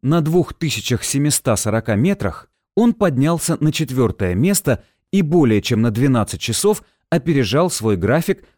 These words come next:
по сравнению с предыдущим годом. Когда начались проблемы,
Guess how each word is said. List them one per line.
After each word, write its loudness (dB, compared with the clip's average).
по 2
сравнению 2
с -8
предыдущим -2
годом. -4
Когда 0
начались -2
проблемы, -2